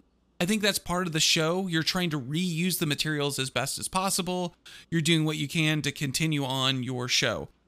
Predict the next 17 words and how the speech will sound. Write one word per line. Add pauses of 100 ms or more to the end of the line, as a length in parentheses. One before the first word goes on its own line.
Okay, (760)
I
can
probably
handle
that. (600)
But (640)
if
we're
talking
about (720)
a
P
R
S, (1200)
artist
grade,